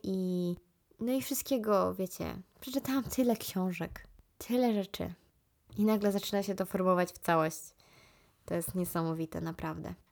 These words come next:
Z jednej strony chciałabym się dowiedzieć w sumie, dlaczego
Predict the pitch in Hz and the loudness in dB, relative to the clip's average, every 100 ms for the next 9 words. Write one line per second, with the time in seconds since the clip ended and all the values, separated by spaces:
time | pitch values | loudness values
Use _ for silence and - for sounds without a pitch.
0 | - 285 339 349 302 269 214 196 208 247 | 0 6 8 6 6 4 4 6 6 6
1 | 247 262 240 196 185 185 - - - 170 | 4 4 6 6 4 0 -6 -6 -2 0
2 | 175 180 - _ _ _ _ _ _ _ | 0 -2 -8 _ _ _ _ _ _ _
3 | _ _ _ _ 214 202 - 196 175 175 | _ _ _ _ 0 2 2 2 4 2